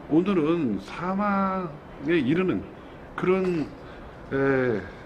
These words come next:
예고된 인재, 예고된 인재가 발생을 했습니다.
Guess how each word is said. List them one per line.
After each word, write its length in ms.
예고된 500
인재, 460
예고된 420
인재가 800
발생을 420
했습니다. 600